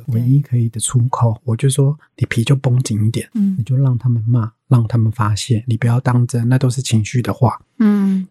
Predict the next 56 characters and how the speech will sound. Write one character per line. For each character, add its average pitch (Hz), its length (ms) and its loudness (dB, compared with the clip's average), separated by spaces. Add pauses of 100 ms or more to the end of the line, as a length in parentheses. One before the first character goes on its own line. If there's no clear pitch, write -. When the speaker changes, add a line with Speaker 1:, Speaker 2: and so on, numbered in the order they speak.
Speaker 1:
对 117 180 2
啊， 113 180 -4
可 - 100 -20
是 143 80 -4
因 165 60 2
为 170 60 2
他 165 100 2
们 156 80 2
真 151 100 2
的 147 80 2
是 147 140 -4 (120)
骂 165 260 2
到， 147 240 0
因 175 80 2
为 170 60 2
他 170 200 -2
有 143 120 2
传 120 280 0
截 123 160 -6
图 117 140 -2
给 123 100 2
我 110 80 -2
看 117 300 0
哦。 113 120 -6 (280)
Speaker 2:
嗯。 196 400 0
Speaker 1:
他 151 120 2
还， 120 240 0
那 139 140 0
么 110 180 0
还 117 480 -2
试 175 200 2
着 131 140 0
解 107 240 -12
释， 120 340 -6
我 123 100 -2
就 139 80 -2
说 202 160 0
，“你 156 80 2
解-， 180 240 -6
Speaker 2:
嗯。 120 60 -2
Speaker 1:
有 120 80 -2
时 123 60 -4
候 147 60 2
你 131 120 2
不 - 120 -8
要 104 120 0
再 139 120 0
解 - 220 -6
释 110 280 -6
了， - 80 -12 (100)
你 117 100 0
就 131 120 0
让 139 220 2
他 120 120 -2
们 110 180 0
骂。” 117 140 0